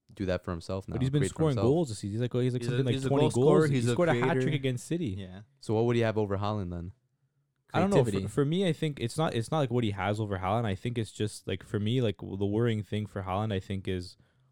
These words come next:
Speaker 2: one, he gets lost sometimes in games where the team is sitting back, 'cause I, I think he just hasn't developed that part of his game yet where the team sits back, he,
Speaker 1: Still
Speaker 2: where he can
Speaker 1: young.
Speaker 2: still be a threat. Um, but the thing is, for me, is also, like, the injuries.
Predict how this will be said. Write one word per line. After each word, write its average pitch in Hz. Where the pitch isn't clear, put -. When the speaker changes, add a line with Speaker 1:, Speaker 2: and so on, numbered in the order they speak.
Speaker 2:
one, 113
he 110
gets 107
lost 101
sometimes 101
in 95
games 95
where 95
the 90
team 98
is 92
sitting 92
back, 90
'cause 101
I, 92
I 90
think -
he 101
just 98
hasn't 98
developed 92
that 87
part 95
of 90
his 90
game 92
yet 95
where 90
the 85
team 95
sits -
back, 87
he, 98
Speaker 1:
Still 101
Speaker 2:
where -
he -
can 107
Speaker 1:
young. 107
Speaker 2:
still 95
be 92
a 87
threat. 104
Um, 90
but 92
the -
thing 117
is, 113
for 104
me, 98
is 98
also, 95
like, 90
the 85
injuries. 87